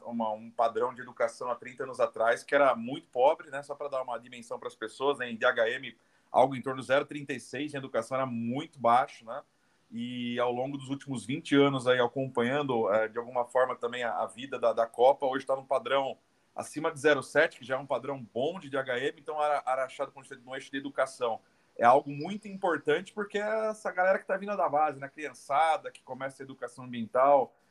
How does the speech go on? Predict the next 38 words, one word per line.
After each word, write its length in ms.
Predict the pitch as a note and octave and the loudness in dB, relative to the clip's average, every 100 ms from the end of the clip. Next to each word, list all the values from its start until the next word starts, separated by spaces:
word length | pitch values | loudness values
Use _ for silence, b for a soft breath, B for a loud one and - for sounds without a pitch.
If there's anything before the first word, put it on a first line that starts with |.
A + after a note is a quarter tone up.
| _ - | _ -8
e 260 | B2 B2 | -6 -6
conexão 500 | - C#3 C3+ - C#3+ | -2 0 0 -2 -4
com 260 | C#3 C#3+ D#3+ | -2 -6 -6
o 40 | |
esporte, 640 | D3+ - - C#3 E3+ - C3 | -10 -10 4 6 6 2 -6
é 40 | |
o 80 | C3+ | -6
que 100 | D3+ | -6
vai 160 | D3 D#3 | -6 -6
fazer 400 | E3 C#3+ C#3+ D#3 | -6 -6 -6 -6
a 80 | |
sociedade 380 | D3+ D#3 D#3 C#3+ | -8 -12 -8 -8
se 60 | C#3 | -8
transformar. 440 | D3 C#3+ D3 C3 | -10 -2 -2 -2
Então, 140 | B2+ C#3 | -2 -4
é 20 | |
um 40 | |
trabalho 340 | C#3 C#3 C#3 C#3+ | -2 0 0 0
muito 420 | C3 C3 E3 F#3 | -6 -6 -8 -10
importante 760 | - E3+ C#3+ C3 C3 C#3+ - - _ _ | -2 0 0 -2 -4 -6 -14 -20 _ _
a 60 | - | -10
gente 160 | B2 | -8
também 500 | A#2+ B2+ B2+ C3+ B2 A2+ | -2 -2 0 0 0 4
valorizar 600 | B2+ C3 B2+ G#2+ A#2+ B2 | 6 4 2 2 2 2
tudo 160 | B2+ | -4
isso 140 | B2 - | -10 -6
que 80 | |
é 80 | B2 | -6
feito 440 | - - A#2 C3 A#2 | -6 -6 -6 -6 -6
dentro, 280 | A#2 A#2 | -4 -4
como 120 | - B2 | -6 -6
entrega 300 | A#2 A#2 A#2+ | 2 2 2
social 440 | A#2 A2+ A2 A2 | -6 -4 0 2
dentro 260 | A2 A2+ A2+ | 0 -4 -2
do, 220 | A#2 A2 | 0 0
dentro 300 | G#2 G#2+ A2+ | -2 0 2
da 80 | A2+ | 2
Copa. 400 | - G2+ - | 2 0 -2